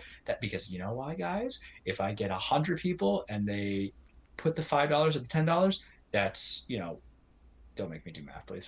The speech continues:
five hundred thousand dollars come into it on a daily basis.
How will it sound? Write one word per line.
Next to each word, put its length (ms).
five 220
hundred 640
thousand 360
dollars 360
come 180
into 280
it 120
on 140
a 60
daily 440
basis. 540